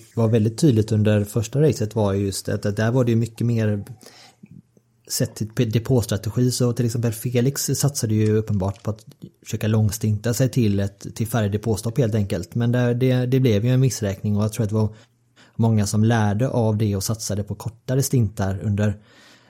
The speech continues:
andra racet. Eh, undrar vad, eh, samtidigt hade ju banan ändrat lite karaktär inför race två i och med att det var, Nascar hade ju haft någon serie som körde också, så att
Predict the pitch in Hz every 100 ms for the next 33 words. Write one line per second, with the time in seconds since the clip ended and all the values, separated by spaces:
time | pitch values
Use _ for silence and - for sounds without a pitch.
0 | _ - 117 110 139 160 85 - - -
1 | - 104 113 110 110 - - 131 120 113
2 | 117 131 131 131 - 127 156 113 107 127
3 | 143 147 131 117 131 127 117 117 110 110
4 | 110 110 - 123 147 135 - 135 127 -
5 | 120 107 107 104 - 104 104 104 107 110
6 | 107 - - 110 113 117 107 104 - 101
7 | 101 - 107 98 98 98 107 101 - 104
8 | 110 104